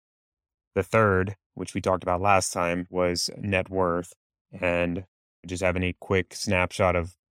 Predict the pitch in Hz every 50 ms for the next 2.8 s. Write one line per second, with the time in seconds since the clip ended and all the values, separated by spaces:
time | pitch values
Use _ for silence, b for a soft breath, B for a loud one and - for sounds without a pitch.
0 | _ _ _ - - 95 92 92 90 90 85 82 85 87 85 82 87 87 82 82
1 | 82 82 _ _ _ _ _ _ _ _ _ _ _ _ _ _ - - 98 104
2 | 107 110 107 101 104 101 98 92 98 90 85 95 92 90 90 -